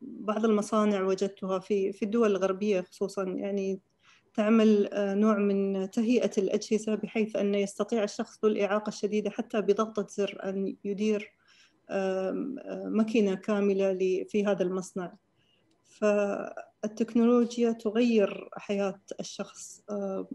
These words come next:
وقد، آه، وقد نستطيع القول أن استخدام التكنولوجيا، وس-، سأكرر بعض الأمور فقط ل-، ل-، آه،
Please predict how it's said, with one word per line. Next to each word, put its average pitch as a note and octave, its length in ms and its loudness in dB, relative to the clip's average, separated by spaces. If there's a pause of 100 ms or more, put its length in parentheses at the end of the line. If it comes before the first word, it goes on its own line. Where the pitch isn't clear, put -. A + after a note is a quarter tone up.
وقد، G3+ 520 -4 (200)
آه، F#3+ 420 -4 (100)
وقد G3+ 260 -2
نستطيع A3 460 0
القول G#3+ 380 0
أن G#3 180 0
استخدام A3 680 -4
التكنولوجيا، G#3+ 600 2
وس-، G3+ 220 -2 (240)
سأكرر G#3 540 -2
بعض F#3+ 260 -2
الأمور G3+ 580 0
فقط G3+ 280 -6
ل-، F#3 360 0
ل-، F#3 440 -2
آه، F#3+ 220 -14